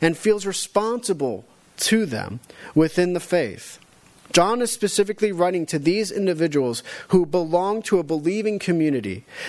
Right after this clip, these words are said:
They have heard the gospel already, who have had the word of life proclaimed to them already. It is with this in mind John seeks to help them in their fellowship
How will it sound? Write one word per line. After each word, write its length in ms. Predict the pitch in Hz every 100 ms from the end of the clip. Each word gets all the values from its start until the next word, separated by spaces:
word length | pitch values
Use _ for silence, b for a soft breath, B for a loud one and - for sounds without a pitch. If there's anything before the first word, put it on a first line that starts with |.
| B
They 140 | 175
have 200 | 180 - -
heard 600 | - - 226 208 120 - -
the 100 | 170
gospel 460 | 165 165 156 -
already, 420 | 156 143 151 117 98 B B
who 140 | 190
have 260 | 185 175 - B B B
had 540 | 196 226 220 139 117
the 120 | 165
word 240 | 165 190 190
of 120 | 160
life 300 | 165 160 -
proclaimed 880 | 170 - - 202 190 113 92 - - _ -
to 220 | - 233
them 260 | 175 156 151
already. 640 | 160 175 180 160 113 135 - _ B B B B
It 140 | 160
is 180 | 185 175
with 160 | 196 202
this 200 | 226 240
in 100 | 226
mind 320 | 196 180 160
John 240 | 160 156
seeks 340 | 156 - 170 -
to 100 | 165
help 320 | 139 190 196
them 180 | 180 147
in 280 | - 196 220
their 180 | 202 170
fellowship 840 | - - 196 202 147 - 95